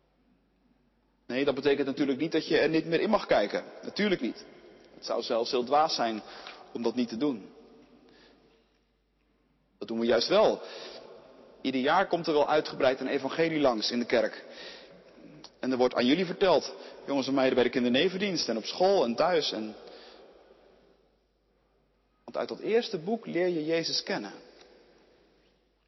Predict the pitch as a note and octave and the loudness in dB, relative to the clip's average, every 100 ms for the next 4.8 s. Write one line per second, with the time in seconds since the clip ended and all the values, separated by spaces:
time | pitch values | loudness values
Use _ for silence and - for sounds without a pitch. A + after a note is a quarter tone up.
0 | _ _ _ _ _ _ _ _ _ _ | _ _ _ _ _ _ _ _ _ _
1 | _ _ _ _ _ _ _ D#2 _ C#2+ | _ _ _ _ _ _ _ _ _ _
2 | _ _ _ _ _ _ _ _ _ _ | _ _ _ _ _ _ _ _ _ _
3 | C#3 C#3 - C#3 D3 - C#3+ C3+ D3 C#3 | -8 -6 -4 -4 -4 -6 -4 -4 -4 -6
4 | B2+ - A3 C3+ G2 F2+ - | -6 -4 -2 -2 -2 -4 -6